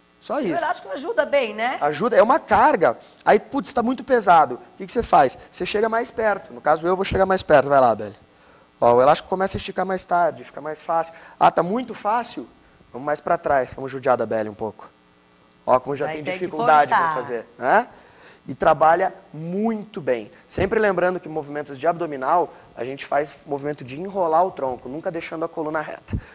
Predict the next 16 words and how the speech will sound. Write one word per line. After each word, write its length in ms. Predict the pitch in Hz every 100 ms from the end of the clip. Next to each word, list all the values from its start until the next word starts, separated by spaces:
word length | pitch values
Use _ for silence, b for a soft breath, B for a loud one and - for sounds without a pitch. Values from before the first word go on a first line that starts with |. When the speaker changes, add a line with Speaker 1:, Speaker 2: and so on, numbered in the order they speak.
| B B
Speaker 1:
Pode 200 | 143 170
deitar 320 | 190 170 151
agora, 280 | 147 131 131
Beli. 300 | 156 185 220 - _ _ _ b b b -
Agora 200 | 165 220
a 20 |
gente 180 | 233 247
vai 120 | 214
mostrar 520 | 175 156 185 180 - B B B _
os 200 | 180 156
exercícios 500 | 196 190 170 202 -
que 100 | -
faltaram 420 | 196 196 190 185
na 100 | 185
semana 280 | 175 170 170
passada 580 | 165 151 - 160 170 180